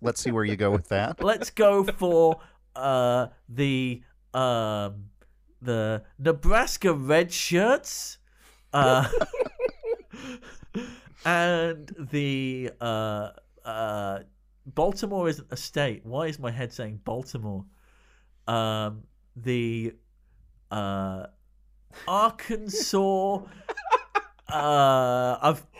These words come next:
Speaker 2: written myself into a corner here because I don't know of an animal that begins with an A.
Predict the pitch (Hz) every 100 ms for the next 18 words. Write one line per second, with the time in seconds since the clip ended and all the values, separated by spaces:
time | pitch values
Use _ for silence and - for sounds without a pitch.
0 | - - 190 233 226 208 226 220 196 196
1 | - 233 254 185 143 147 147 147 151 131
2 | 127 160 196 196 208 214 220 214 240 226
3 | 226 214 190 240 302 359 214 269 226 262